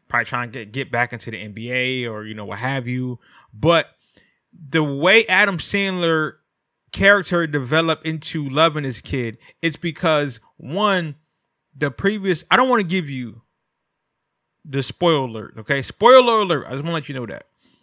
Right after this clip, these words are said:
But I'm gonna say it without trying to spoil anything. But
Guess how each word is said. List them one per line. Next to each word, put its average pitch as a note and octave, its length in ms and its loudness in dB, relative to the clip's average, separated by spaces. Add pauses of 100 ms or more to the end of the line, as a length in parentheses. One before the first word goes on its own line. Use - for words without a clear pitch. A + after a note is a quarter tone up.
(580)
But F3+ 280 0
I'm F#3 160 2
gonna G#3 200 2
say F#3+ 240 0
it F3 60 0
without D#3+ 260 2
trying C#3 200 -6
to B2 60 -6
spoil A#2+ 360 -6
anything. F#2+ 400 -14 (600)
But D3+ 440 0